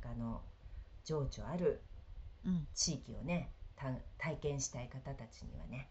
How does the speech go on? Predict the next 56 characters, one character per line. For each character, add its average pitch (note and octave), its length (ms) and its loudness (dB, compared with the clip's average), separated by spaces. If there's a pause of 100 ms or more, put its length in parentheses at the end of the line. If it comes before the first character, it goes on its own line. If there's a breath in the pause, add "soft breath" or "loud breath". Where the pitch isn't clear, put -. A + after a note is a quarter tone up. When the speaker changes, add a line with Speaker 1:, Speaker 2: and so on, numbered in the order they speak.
(160)
Speaker 1:
お A#2 100 -2
す - 140 -2
す G#2+ 180 -4
め A2 120 0
の G2+ 140 -6
ス - 140 -8
ポ A2+ 120 -6
ッ - 120 -4
ト A2+ 80 -10
だ G#2 100 -8 (100)
と A2+ 80 -8
思 A#2+ 160 -2
い D#3 60 0
ま G3+ 180 8
す。 - 160 -8 (760)
Speaker 2:
は E3+ 160 8
い。 F3 140 6 (920 loud breath)
Speaker 1:
は F#3 140 4
い。 - 220 -2
じ C#3+ 80 0
ゃ - 20 2
あ C3+ 40 -2 (100)
今 C3 120 -2
日 B2 40 -4
は B2 80 -4
あ B2 60 -6
の、 B2 200 -4
長 B2+ 260 2
野 A#2+ 140 2
県 B2 260 -4
の A#3 140 6
旅 G3+ 140 4
行 D#3+ 180 -4
の D#3 120 -2
お - 20 -2
話 G#3+ 340 2
で B3 120 2
し - 160 -4
た。 F#3+ 220 0 (360 loud breath)
今 F3+ 100 6
日 E3 80 6
も C#3+ 80 2
ど D#3 120 4
う C#3+ 40 4
も C3+ 80 0
あ C#3 60 0
り D#3 100 -2
が D3+ 100 0
と C3 120 -6
う B2+ 40 -6
ご B2+ 120 -8
ざ F3 120 -2
い G#3+ 80 2
ま C4+ 140 6
し - 100 -2
た。 - 260 12